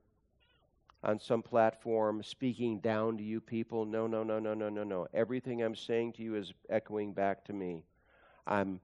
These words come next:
saying these words to me, and so please pray for us. We need the same help that you do.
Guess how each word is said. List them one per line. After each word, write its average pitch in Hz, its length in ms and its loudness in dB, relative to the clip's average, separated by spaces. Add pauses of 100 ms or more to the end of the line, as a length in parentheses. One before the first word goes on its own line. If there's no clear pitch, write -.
(140)
saying 127 520 4
these 113 300 -2
words 113 440 0
to 131 100 -8
me, 107 300 2 (220)
and 107 140 0
so - 180 0
please 135 380 0
pray 127 340 2
for 123 280 -2
us. 95 260 2
We 123 160 2
need 131 220 0
the 104 100 -4
same 131 520 4 (180)
help 120 340 2
that 123 160 0
you 92 200 -6
do. 80 280 -8